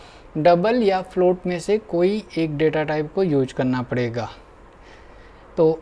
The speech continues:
I hope आपको समझ में आ गया होगा कि किसी भी दो नंबर को या तीन नंबर को, यहाँ पे अगर हम एक तीसरा भी नंबर ले लें, तीसरा भी नंबर ले लें, एक, अ, डी टाइप का वेरिएबल ले लेते हैं जिसकी वैल्यू सिक्स कर देते हैं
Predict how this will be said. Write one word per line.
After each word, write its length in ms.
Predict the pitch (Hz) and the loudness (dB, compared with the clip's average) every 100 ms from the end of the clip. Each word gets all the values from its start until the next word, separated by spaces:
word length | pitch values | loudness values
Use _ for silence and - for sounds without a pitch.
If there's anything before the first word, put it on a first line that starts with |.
| - | -2
I 80 | 180 | 0
hope 280 | 185 247 247 | 4 4 4
आपको 260 | 233 233 247 | -2 0 0
समझ 260 | 226 220 | 0 0
में 140 | 226 233 | 2 2
आ 80 | 226 | 2
गया 180 | 220 226 | 4 4
होगा 220 | 220 247 | 4 2
कि 120 | 247 | 2
किसी 320 | 240 226 233 233 | -2 -4 0 0
भी 160 | 220 | 0
दो 320 | 220 165 180 208 | 0 2 2 2
नंबर 400 | 208 202 208 196 | 0 0 0 0
को 260 | 208 208 | 2 2
या 200 | 202 190 185 - | 4 0 -4 -4
तीन 160 | 208 | -2
नंबर 360 | 214 202 196 190 | 0 -2 -2 -2
को, 180 | 190 190 | 2 2
यहाँ 320 | 185 170 175 | 2 0 -4
पे 140 | 180 202 | -2 -2
अगर 200 | 196 202 | -2 -4
हम 160 | 202 | -4
एक 140 | 208 202 | -4 -2
तीसरा 420 | 190 175 214 214 | -2 -2 -2 -2
भी 100 | 220 | -2
नंबर 320 | 208 196 196 | -2 -2 0
ले 180 | 175 165 | 0 0
लें, 180 | 180 269 - - - - - - - - | -2 -8 -12 -20 -20 -20 -20 -20 -20 -6
तीसरा 360 | 160 160 175 180 | -4 -2 -2 -2
भी 120 | 180 | 0
नंबर 300 | 185 170 165 | -2 -2 -2
ले 180 | 151 156 | -2 -2
लें, 180 | 160 240 - - - - - - - - - - | -2 -6 -12 -20 -20 -20 -20 -20 -20 -20 -20 -4
एक, 280 | 143 143 160 | -4 -2 -2
अ, 280 | 147 147 143 - - - | 0 -2 -4 -10 -20 -14
डी 500 | 143 127 127 185 214 196 - - | -8 -8 0 0 0 -4 -14 -8
टाइप 260 | 175 175 175 | 0 0 0
का 100 | 190 | 0
वेरिएबल 500 | 180 175 170 170 170 | 4 4 2 2 0
ले 160 | 165 165 | 2 0
लेते 280 | 165 160 170 | 0 -2 -4
हैं 160 | 190 | -4
जिसकी 380 | 170 160 - 185 | -4 -6 -2 0
वैल्यू 440 | 165 156 156 180 220 - - - - - | 2 0 0 -2 -4 -14 -20 -20 -20 -20
सिक्स 340 | - 233 226 - | -2 2 2 0
कर 240 | 190 175 | 0 2
देते 300 | 160 160 160 | 2 -2 -2
हैं 260 | 151 156 | -4 -4